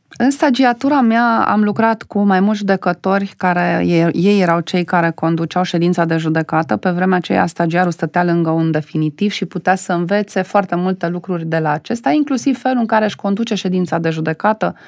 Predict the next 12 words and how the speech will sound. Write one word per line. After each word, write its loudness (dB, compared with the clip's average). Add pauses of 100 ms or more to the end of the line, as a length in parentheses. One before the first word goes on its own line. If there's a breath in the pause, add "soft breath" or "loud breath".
(140 loud breath)
cum -2
își 0
folosește -2
vocea -2 (400 loud breath)
ca -6
să -6
conducă -2
ședința -2
de -2
judecată. -4 (640 loud breath)
Dar, 2
uh, 2